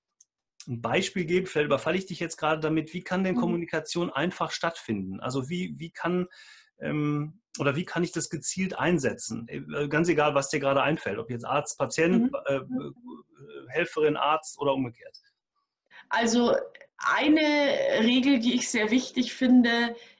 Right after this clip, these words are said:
Speaker 2: ist, ähm, sich nicht beeilen zu lassen. Sich nicht
Speaker 1: Mhm.
Speaker 2: beeilen zu lassen, weil manchmal im Zugzwang,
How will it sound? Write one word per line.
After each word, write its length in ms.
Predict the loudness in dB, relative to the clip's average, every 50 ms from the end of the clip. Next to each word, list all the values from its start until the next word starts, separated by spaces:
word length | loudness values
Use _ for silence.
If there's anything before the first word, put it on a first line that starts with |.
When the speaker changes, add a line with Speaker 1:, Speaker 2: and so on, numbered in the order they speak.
| _ _
Speaker 2:
ist, 340 | 0 0 0 0 -4 -14 _ 0
ähm, 580 | 2 2 2 2 0 -2 -4 -4 -6 -8 -10 -14 _ _ _ _ _ _
sich 220 | -8 -6 -2 2 4
nicht 200 | 4 4 2 0
beeilen 440 | 0 0 2 2 4 4 4 4
zu 140 | 4 2 0
lassen. 580 | 0 0 0 -2 -2 -2 -2 -2 -2 -4 -10 _ _ _ _ _ _ _ _ _ _ -20 -14 _ -12 -12
Sich 180 | -2 2 4 6
nicht 140 | 6 4 4
Speaker 1:
Mhm. 20 |
Speaker 2:
beeilen 300 | 2 0 0 4 4 2
zu 140 | 2 2 0
lassen, 280 | 0 2 2 4 4 4
weil 100 | 4 6
manchmal 540 | 4 4 4 2 4 4 4 4 6 4 4
im 140 | 4 2
Zugzwang, 840 | 2 4 4 4 4 4 -8 -4 0 2 4 4 6 4 4 2 0